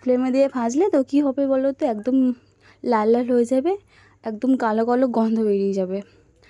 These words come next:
তো একটু হালকা করে ভেজে নিতে হবে। ভাজার পর হচ্ছে গিয়ে সবজিগুলো, আমার তো এখানে কম সবজি, অনেকে আবার ফুলকপি দেয়, ব্রোকলি দেয়, তো অনেকে অনেক রকম সবজি দেয়।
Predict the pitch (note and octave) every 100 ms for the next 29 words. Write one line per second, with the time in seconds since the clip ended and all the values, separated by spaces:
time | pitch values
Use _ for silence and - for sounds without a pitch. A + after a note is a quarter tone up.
0 | _ _ _ - G#3 A#3+ G3+ G3+ G#3 A3
1 | A#3 B3+ B3+ D4 B3 A#3 A3+ A#3+ D#4+ A#3
2 | G3 G#3 G#3+ G#3 G3+ G#3 G#3 G#3+ G#3 B3+
3 | - - _ - A3 G#3+ A#3+ A#3 A3 A3
4 | A#3+ - B3 A#3+ A#3+ A#3 A3 A3+ G#3+ G3+
5 | G3+ C4+ A3 G#3 A3 G#3 A3 A3+ A#3+ A3+
6 | A#3 A3 A3 A3 G#3+ G#3+ G#3 A3+ A3+ G#3
7 | G#3 C#4+ _ _ _ - A#3 G#3+ A3 G#3+
8 | A3+ G#3 G3+ G#3+ G#3 B3+ B3 A3+ G3 G3
9 | A3 A3